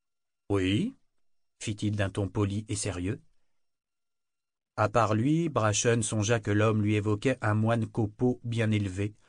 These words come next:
probablement à cause de la barbe qui lui remontait sur les joues et de la façon dont il se redressait brusquement avant de parler. « Je suis venu chercher ma paix »,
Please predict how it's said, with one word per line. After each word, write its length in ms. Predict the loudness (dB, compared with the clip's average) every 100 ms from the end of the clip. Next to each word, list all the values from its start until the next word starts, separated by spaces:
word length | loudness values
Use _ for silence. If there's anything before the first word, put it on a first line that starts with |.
| _ _ _ -4
probablement 540 | 2 4 4 4 4
à 60 | 2
cause 260 | 2 -4 0
de 100 | 2
la 160 | 2
barbe 300 | 2 0 0
qui 120 | -4
lui 160 | -2 0
remontait 380 | 0 0 -2 -4
sur 180 | -2 -2
les 160 | 0
joues 240 | 0 -4 -2
et 100 | -2
de 100 | 0
la 100 | -2
façon 380 | -2 -6 -2 -4
dont 220 | -2 -6
il 180 | -6 -6
se 140 | -4
redressait 460 | -2 -2 -2 -4 -4
brusquement 520 | -4 -4 -2 2 2
avant 180 | 2 2
de 100 | 0
parler. « 460 | -2 -4 -6 -10 -14 _ _ _ _ _ _ _ _ _ _ _ _ _ _ _
Je 200 | -6 0
suis 240 | 0 2 2
venu 320 | 4 4 4
chercher 340 | 2 0 0
ma 140 | 0 2
paix », 260 | 2 0